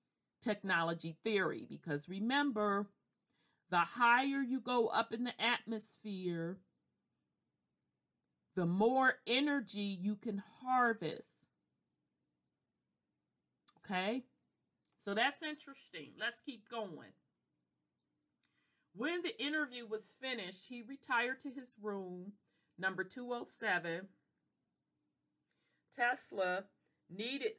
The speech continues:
some conditions to feel comfortable. He always <laughs> preserved his obsession with the number three and all numbers divisible by this number,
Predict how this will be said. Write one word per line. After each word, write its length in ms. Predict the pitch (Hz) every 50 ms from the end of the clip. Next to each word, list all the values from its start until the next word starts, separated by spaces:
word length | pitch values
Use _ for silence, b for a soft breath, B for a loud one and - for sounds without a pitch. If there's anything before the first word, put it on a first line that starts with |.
| - - -
some 380 | - 240 240 220 208 202 196 202
conditions 560 | - 226 - 180 208 247 247 - 285 262 -
to 100 | - 240
feel 260 | - - 220 202 196
comfortable. 760 | 196 - - 233 226 226 226 - - 160 143 139 143 131 - _ _ _ _ _ _ _ _ _ _
He 160 | - 104 95 - _ -
always 920 | - 220 233 262 311 320 320 285 247 220 208 196 190 185 185 180 180 196 202 - - _ _ _ _ _
<laughs> 2000 | - 185 185 - - 165 170 - _ _ _ _ _ _ _ _ _ _ _ _ _ _ _ _ _ _ _ _ _ _ _ _ _ _ _ - _ _ _ -
preserved 840 | 226 196 185 180 170 247 262 269 254 233 220 208 202 208 208 - _
his 240 | - 233 214 214 -
obsession 640 | 185 - - - - 247 262 262 262 - - - - _ _ _ _ _ _ _ _ _ _ _ _ _ -
with 160 | 202 208 -
the 80 | 180 170
number 480 | 175 190 202 208 208 208 202 202 196 - -
three 360 | - 233 247 233 180 - - - _ _ _ _ _ _ _ _ _ _ _ _ _ _ _ _ -
and 160 | 185 180 180 185 -
all 320 | 214 220 233 254 262 269
numbers 440 | 254 240 233 226 214 220 220 220 - -
divisible 840 | - 175 165 196 247 294 294 - 240 208 202 180 175 175 175 175 - _ _ _ _ - 160 -
by 420 | - 190 220 247 277 294 285 262 190 180
this 220 | 180 170 170 -
number, 500 | 165 165 160 156 151 147 151 156 170 202